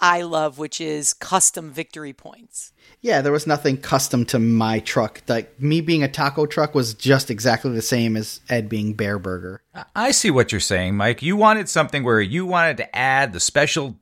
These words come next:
Speaker 3: dash of super seasoning and get the extra two bonus <laughs> points for having done just that, because that's what your truck is allowed to do.
Speaker 2: Exactly. I know it's harder to balance a game that way to feel fair, but it's also,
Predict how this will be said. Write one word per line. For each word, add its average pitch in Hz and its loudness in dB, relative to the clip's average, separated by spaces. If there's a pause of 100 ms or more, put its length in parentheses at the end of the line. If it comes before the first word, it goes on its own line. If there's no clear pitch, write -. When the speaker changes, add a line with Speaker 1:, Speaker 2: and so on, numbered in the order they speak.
(100)
Speaker 3:
dash 127 0
of - -10
super 151 2
seasoning 131 2
and 92 -2
get 117 -2
the 95 -10
extra 131 -2
two 147 0
bonus 120 2
<laughs> - -8
points 117 2
for 98 -4
having 95 0
done 104 -2
just 110 0
that, 104 0
because 85 -12
that's 95 -4
what - -10
your 87 -8
truck - -10
is 80 -12
allowed 69 -10
to - -20
do. - -20 (640)
Speaker 2:
Exactly. 120 0 (100)
I 143 -2
know 170 4
it's 156 -2
harder 170 0
to 156 -6
balance 143 2
a 143 -2
game 135 2
that 123 2
way 127 2
to 117 0
feel 117 0
fair, 131 0
but 143 0
it's 110 -4
also, 120 2